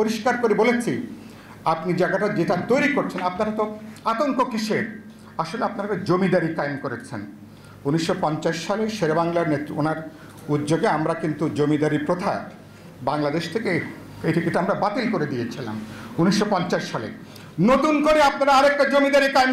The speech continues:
করেছেন, আরেকটা দখলদারিত্ব আপনারা এখানে কায়েম করেছেন। আগামী নির্বাচন করতে চান কি? নির্বাচনের নামে জমিদারি দখলদারিত্ব থেকে আরো পাঁচ বছরের জন্য আপনারা সেটাকে একটা সিল মারতে চান, এর নাম হচ্ছে নির্বাচন।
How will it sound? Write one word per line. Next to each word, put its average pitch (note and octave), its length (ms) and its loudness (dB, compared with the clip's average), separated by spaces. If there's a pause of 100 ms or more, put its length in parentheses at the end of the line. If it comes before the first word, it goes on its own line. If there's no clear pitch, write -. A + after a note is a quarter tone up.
করেছেন, B3 360 2 (580)
আরেকটা A#3+ 280 2 (120)
দখলদারিত্ব C#4 600 4
আপনারা B3+ 220 2
এখানে A#3 160 0 (100)
কায়েম G#3+ 240 2
করেছেন। G3 280 -2 (400)
আগামী A#3+ 360 2
নির্বাচন B3 340 2 (100)
করতে B3 240 2 (100)
চান C#4 140 6 (120)
কি? E4+ 100 2 (480)
নির্বাচনের B3+ 600 2 (120)
নামে D#4+ 260 8 (600)
জমিদারি C4 400 6 (100)
দখলদারিত্ব C4+ 540 4
থেকে B3 220 2
আরো A3+ 200 4
পাঁচ G3+ 140 2 (100)
বছরের C4+ 380 2
জন্য G#3 180 0 (500)
আপনারা G3 240 0
সেটাকে G3 380 -4
একটা F3 220 -2 (360)
সিল D4+ 260 0
মারতে F#3+ 320 -2
চান, D#3 140 -2 (140)
এর C#4+ 140 2
নাম A#3 120 2
হচ্ছে A3 160 -4 (100)
নির্বাচন। C3+ 400 -4